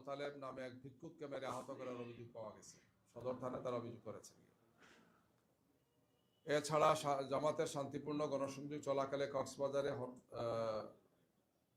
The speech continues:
হারবায়াং যুবদল নেতা সহদ-, আহ, শাহেদের নেতৃত্বে এই হামলা হয়েছে গিয়ে।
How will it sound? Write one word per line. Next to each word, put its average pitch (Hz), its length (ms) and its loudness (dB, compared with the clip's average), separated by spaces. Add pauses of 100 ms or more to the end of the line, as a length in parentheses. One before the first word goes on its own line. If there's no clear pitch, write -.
(640)
হারবায়াং 135 460 2
যুবদল 127 420 0
নেতা 127 380 2
সহদ-, 123 440 -4
আহ, 117 420 -2
শাহেদের 135 720 -2
নেতৃত্বে 131 500 -4
এই 135 100 0
হামলা 120 260 0
হয়েছে 127 340 0
গিয়ে। 151 300 -8